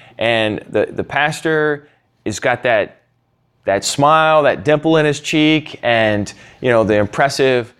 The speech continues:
slides and all this. Or, or you can go to the house church where, like,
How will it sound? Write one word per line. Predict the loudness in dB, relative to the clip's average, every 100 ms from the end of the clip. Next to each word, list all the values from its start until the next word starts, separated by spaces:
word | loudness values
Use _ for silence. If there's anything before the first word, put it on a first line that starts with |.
| _ _
slides | -12 -2 2 4 4 2 0 -2
and | 0
all | 0
this. | 2 0 -2 -12 -20 -10 -4 0
Or, | 4 4 2
or | 2 4
you | 4
can | 2 -2
go | 2 4 4
to | 0 -2
the | -2
house | 0 -2
church | -2 -2 -2 -2
where, | -2
like, | 2 0 0